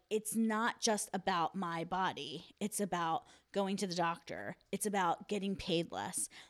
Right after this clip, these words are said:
It's about my sexuality. It's about, <laughs> like, there's so many, like, fat phobia affects so many parts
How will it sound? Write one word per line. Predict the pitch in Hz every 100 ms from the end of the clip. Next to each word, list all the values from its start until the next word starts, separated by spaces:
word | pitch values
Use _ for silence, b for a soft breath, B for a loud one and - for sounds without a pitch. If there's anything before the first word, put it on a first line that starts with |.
| B
It's | 214 214
about | 202 190 175 175 -
my | 196 180
sexuality. | 180 170 - 151 92 - - 190 B B
It's | 214 220
about, | 196 -
<laughs> |
like, | 220 240
there's | - - -
so | - 247 285
many, | 302 302 302 294 B B B _ _
like, | 226 214 - - -
fat | - 247 285
phobia | 311 302 254 226 185 -
affects | 196 202 190 -
so | - - 220 202 220 233
many | 226 220 214
parts | - - 170 170 208 - -